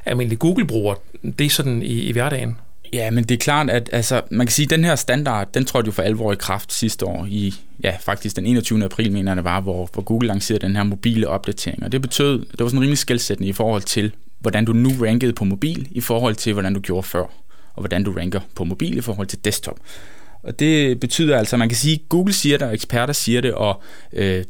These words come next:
Speaker 2: du, mange ved det allerede. Altså, der er ingen tvivl om, at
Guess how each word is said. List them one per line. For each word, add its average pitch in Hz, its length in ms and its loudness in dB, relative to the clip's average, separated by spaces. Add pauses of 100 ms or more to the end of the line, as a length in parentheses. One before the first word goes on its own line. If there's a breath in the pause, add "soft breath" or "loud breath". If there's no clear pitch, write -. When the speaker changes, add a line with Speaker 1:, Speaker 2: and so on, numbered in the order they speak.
Speaker 2:
du, 120 100 -2
mange 107 360 4
ved 135 140 6
det 117 100 0
allerede. 107 500 2
Altså, 101 260 0
der - 360 -2
er 113 40 6
ingen 147 120 4
tvivl 156 420 2
om, 120 300 4
at 104 260 0